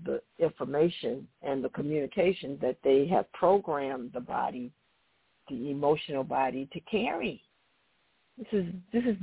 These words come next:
very, very interesting. And you've got to basically now go into these bodies and find out what is the issue, if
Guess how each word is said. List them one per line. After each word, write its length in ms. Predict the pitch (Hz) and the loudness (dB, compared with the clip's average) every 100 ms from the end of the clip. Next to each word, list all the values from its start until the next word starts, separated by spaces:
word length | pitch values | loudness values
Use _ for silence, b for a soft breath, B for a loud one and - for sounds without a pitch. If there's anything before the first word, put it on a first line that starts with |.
| - | 4
very, 160 | 214 220 | 6 6
very 320 | 214 220 - | 4 2 0
interesting. 580 | 226 233 - 220 190 196 _ _ - | -4 -8 -10 -8 -8 -10 _ _ 0
And 300 | 160 151 156 | 2 2 2
you've 320 | 180 196 196 | 4 4 4
got 260 | 156 160 - | 4 4 0
to 80 | |
basically 720 | 170 123 135 - - 127 - - 208 _ _ _ _ _ _ _ _ _ - | 2 2 2 -4 -4 -4 -4 -8 -18 _ _ _ _ _ _ _ _ _ -4
now 400 | 147 147 139 143 | 0 2 2 2
go 180 | 147 139 | 2 2
into 320 | 120 160 175 | 2 0 2
these 220 | 165 143 139 | 0 -2 0
bodies 340 | 143 139 139 127 | 4 4 2 -4
and 140 | 127 - | -8 -6
find 380 | 131 139 143 139 | -2 -2 0 2
out 280 | 135 131 - _ _ _ _ - | 2 2 -4 _ _ _ _ -14
what 440 | 139 143 160 165 - _ _ _ _ - | -4 4 4 4 0 _ _ _ _ -8
is 260 | 156 147 143 - | -4 -4 -8 -12
the 100 | 80 | -10
issue, 440 | 147 - 135 123 | -10 -10 -12 -10
if 160 | 147 | -12